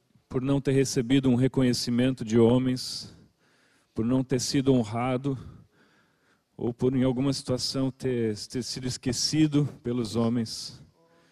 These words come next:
É, o Senhor Jesus,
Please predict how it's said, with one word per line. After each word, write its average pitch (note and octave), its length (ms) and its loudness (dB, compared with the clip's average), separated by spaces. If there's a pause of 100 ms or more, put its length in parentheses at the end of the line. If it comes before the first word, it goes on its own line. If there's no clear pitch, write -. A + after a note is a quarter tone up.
(1400)
É, G2+ 500 -4 (160)
o A2+ 100 -8
Senhor B2+ 360 0
Jesus, A#2+ 920 -2